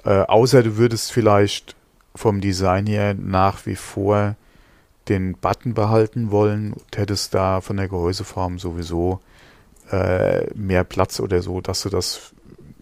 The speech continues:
nicht unbedingt ins Display bringen musst. Ähm, aber ansonsten, ich gehe ja nach wie vor davon aus, dass das S E auch, äh, sich ja mehr dem iPhone, äh,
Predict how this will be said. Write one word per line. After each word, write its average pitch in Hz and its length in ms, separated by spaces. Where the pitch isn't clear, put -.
nicht 104 240
unbedingt 98 280
ins 117 260
Display 95 360
bringen 90 360
musst. - 380
Ähm, 87 420
aber 98 200
ansonsten, 87 540
ich - 160
gehe 107 100
ja 104 120
nach 98 220
wie 117 60
vor 107 400
davon 101 400
aus, 101 300
dass - 320
das - 200
S - 280
E 110 300
auch, 104 380
äh, 104 320
sich 107 260
ja 98 180
mehr 98 260
dem 98 320
iPhone, 98 680
äh, 107 240